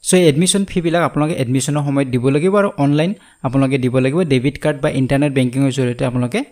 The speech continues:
দিব পাৰিব। চ' ইম্পৰ্টেণ্ট ডেটসমূহ হৈছে অনলাইন এপ্লিকেশ্যন ষ্টাৰ্ট হৈছে টেন জুলাইৰ পৰাই আৰু লাষ্ট ডেট হৈছে এপ্লিকেশ্যনৰ থাৰ্টি জুলাই।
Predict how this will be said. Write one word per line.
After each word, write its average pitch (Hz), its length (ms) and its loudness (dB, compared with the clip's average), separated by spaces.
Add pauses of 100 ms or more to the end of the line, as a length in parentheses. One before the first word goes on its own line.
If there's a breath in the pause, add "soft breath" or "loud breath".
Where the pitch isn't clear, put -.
(160)
দিব 131 100 2 (120)
পাৰিব। 113 180 0 (640 soft breath)
চ' 175 160 6
ইম্পৰ্টেণ্ট 196 400 2
ডেটসমূহ 165 520 0
হৈছে 160 200 0 (280)
অনলাইন 147 260 2 (100)
এপ্লিকেশ্যন 135 420 -2 (100)
ষ্টাৰ্ট 123 300 -2
হৈছে 139 200 0 (340)
টেন 139 160 2 (100)
জুলাইৰ 127 320 0
পৰাই 151 160 0 (540 soft breath)
আৰু 131 180 0 (140)
লাষ্ট 156 220 0
ডেট 151 160 0
হৈছে 147 180 -2 (280)
এপ্লিকেশ্যনৰ 127 560 -2 (120)
থাৰ্টি 131 300 -4 (300)
জুলাই। 139 240 2